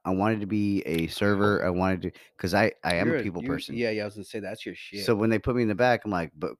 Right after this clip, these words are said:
Speaker 1: when can I, like, move up?" <laughs> In my head, I was like, "When can I move up to, like, server?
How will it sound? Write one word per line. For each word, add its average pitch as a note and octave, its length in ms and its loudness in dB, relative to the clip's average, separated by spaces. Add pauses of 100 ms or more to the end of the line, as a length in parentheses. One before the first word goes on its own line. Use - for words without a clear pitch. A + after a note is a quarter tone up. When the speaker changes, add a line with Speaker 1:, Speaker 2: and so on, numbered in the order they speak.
Speaker 1:
when F#2 180 -2
can F#2+ 160 -4
I, E2+ 360 0
like, E2+ 160 -6
move F#2+ 240 -2
up?" G2 160 2
<laughs> - 760 0
In G#2 100 -2
my G2+ 160 2
head, G2 180 -2
I F#2 60 0
was F2+ 120 -4
like, E2 100 -4
"When F2 120 -8
can - 160 -8
I - 20 -2
move E2+ 220 -2
up E2+ 140 -4
to, - 100 -8
like, C#2+ 140 -6
server? G2+ 520 -2